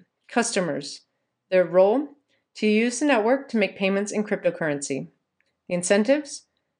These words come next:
they get discounts, pay with crypto, and receive generous cashback funded by the network. Get access, which is time, instant access to cryptocurrency, and access and distribution,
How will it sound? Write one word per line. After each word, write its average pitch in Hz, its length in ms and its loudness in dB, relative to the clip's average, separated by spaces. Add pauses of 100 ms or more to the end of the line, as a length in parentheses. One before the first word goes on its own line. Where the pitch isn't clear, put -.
they 208 80 -6
get 226 180 -6
discounts, 277 640 -4 (220)
pay 175 160 2
with 175 160 -4
crypto, 262 580 2
and 185 140 -2
receive 180 340 -4
generous 196 680 -2 (160)
cashback 214 580 -2 (140)
funded 190 240 0
by 190 140 2
the 226 80 0
network. 196 500 -2 (640)
Get - 240 -4
access, 220 640 -2
which - 140 -16
is - 120 -10
time, 185 580 -4 (300)
instant 220 400 0
access 175 540 -2
to - 140 -16
cryptocurrency, 208 880 -4 (880)
and 170 360 -2
access 180 480 0
and 165 200 -8
distribution, 185 800 -6